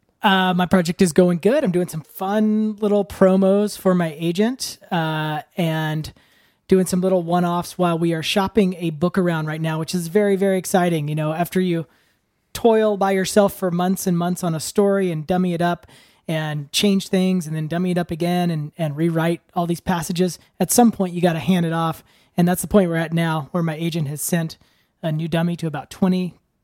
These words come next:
very, very specific publishers.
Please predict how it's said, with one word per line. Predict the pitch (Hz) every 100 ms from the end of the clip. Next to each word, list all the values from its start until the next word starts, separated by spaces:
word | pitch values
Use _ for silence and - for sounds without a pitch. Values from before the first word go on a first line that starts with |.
| _ _ _ _
very, | 185 180
very | 170 175 170
specific | 170 - 170 - 170 180 170 _
publishers. | - 180 190 - 202 190